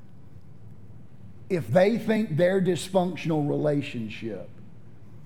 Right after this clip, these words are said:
is not going to adversely affect their children. Now listen to me. I, I'm just speaking from, from a very,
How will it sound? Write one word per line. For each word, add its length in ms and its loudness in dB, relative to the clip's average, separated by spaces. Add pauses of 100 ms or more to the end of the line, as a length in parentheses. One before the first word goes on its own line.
(280)
is 180 -6
not 420 2
going 260 2
to 160 -2
adversely 960 -4
affect 640 -6 (380)
their 200 -4
children. 480 -10 (2250)
Now 60 -6
listen 320 2
to 80 0
me. 240 -2 (1200)
I, 240 -12
I'm 120 -2
just 280 -6
speaking 500 2
from, 280 0
from 220 -2
a 60 -2
very, 600 4